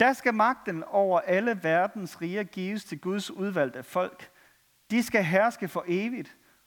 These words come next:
og alle konger skal tjene og adlyde dem." Så her er det Guds udvalgte folk, der skal herske for evigt, og alle konger skal tjene og adlyde dem.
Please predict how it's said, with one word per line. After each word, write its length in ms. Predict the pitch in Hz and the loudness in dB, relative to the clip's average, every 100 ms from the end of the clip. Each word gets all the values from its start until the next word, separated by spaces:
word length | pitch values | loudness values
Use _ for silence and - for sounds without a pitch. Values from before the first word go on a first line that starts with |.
| _ _ | _ _
og 180 | 170 165 | -2 2
alle 220 | 196 220 | 2 2
konger 360 | 254 190 180 226 | 0 0 0 -2
skal 180 | - 180 | -4 -8
tjene 380 | - 170 185 190 | -4 -2 0 0
og 100 | 143 | 0
adlyde 360 | 156 147 120 | 0 -4 -8
dem." 180 | 95 - _ _ _ _ _ _ _ _ _ _ _ _ _ _ _ _ _ _ _ - | -10 -18 _ _ _ _ _ _ _ _ _ _ _ _ _ _ _ _ _ _ _ -2
Så 160 | 202 | 2
her 220 | 185 240 | 4 4
er 280 | 175 180 190 | 4 2 0
det 260 | 165 117 110 _ | 0 -4 -8 _
Guds 260 | 208 247 233 | -4 -2 -2
udvalgte 520 | 226 262 220 180 160 | 0 2 4 2 -2
folk, 460 | - 220 226 - - | 2 0 0 -10 -6
der 100 | 160 | -4
skal 180 | 165 | -2
herske 440 | 139 180 233 - 202 | 0 2 2 0 -8
for 120 | 180 | -4
evigt, 320 | 165 208 196 | -2 0 0
og 140 | 165 139 | 0 0
alle 180 | 180 | -2
konger 500 | 202 170 165 214 - - _ _ _ _ _ _ | -2 -2 0 -2 -4 -14 _ _ _ _ _ _
skal 180 | - 147 | -8 -6
tjene 360 | - 160 196 | -2 -2 0
og 100 | 147 | 0
adlyde 360 | 135 175 147 131 | 0 -2 -4 -6
dem. 160 | 117 | -8